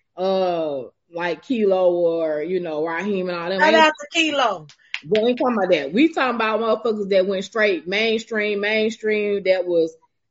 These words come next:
Speaker 1: out there, that, you know, Atlanta got something to say type shit,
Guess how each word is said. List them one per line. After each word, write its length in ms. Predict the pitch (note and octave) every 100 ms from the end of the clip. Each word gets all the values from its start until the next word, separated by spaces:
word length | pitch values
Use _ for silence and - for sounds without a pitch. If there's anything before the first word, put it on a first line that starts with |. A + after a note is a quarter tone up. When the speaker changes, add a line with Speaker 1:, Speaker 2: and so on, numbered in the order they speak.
| -
Speaker 1:
out 300 | A3 G#3+ G#3+
there, 400 | G3 G3 F#3+ F#3
that, 320 | F3 E3 D#3 - _ _ G3
you 140 | G3+
know, 160 | F#3+ E3+
Atlanta 320 | F#3 G#3+ G3+
got 240 | F#3 F#3
something 260 | G#3+ F#3 D3+
to 60 | D3
say 300 | A#3 F#3 E3+
type 320 | G3+ D#3 -
shit, 280 | E3 C3